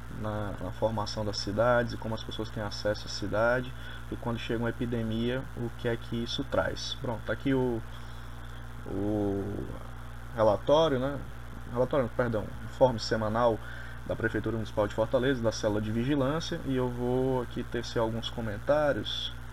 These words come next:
sobre os principais dados. O, o link também, eu vou ver se eu consigo deixar disponível para que vocês tenham acesso, deixar lá no Drive, e aí vocês podem ter acesso a esse material.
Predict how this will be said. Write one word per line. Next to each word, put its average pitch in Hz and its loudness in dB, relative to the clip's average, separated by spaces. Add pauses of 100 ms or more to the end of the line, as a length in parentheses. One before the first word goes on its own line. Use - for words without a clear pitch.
(1040)
sobre 117 0
os - -2
principais 131 4
dados. 123 6
O, 131 4
o 151 2
link 131 2 (420)
também, 110 -2 (1400)
eu 107 -6
vou 113 -4
ver 107 0
se - -2
eu 107 -2
consigo 107 -4
deixar 104 2
disponível 113 -2 (840)
para 104 2
que - -6
vocês 117 0
tenham 123 0
acesso, 107 2 (220)
deixar - -4
lá 104 0
no 104 -2
Drive, 135 2 (280)
e 107 -4 (220)
aí 104 -2
vocês - -6
podem 113 0
ter 117 -4
acesso 110 0
a 104 -2
esse 110 -6
material. 107 2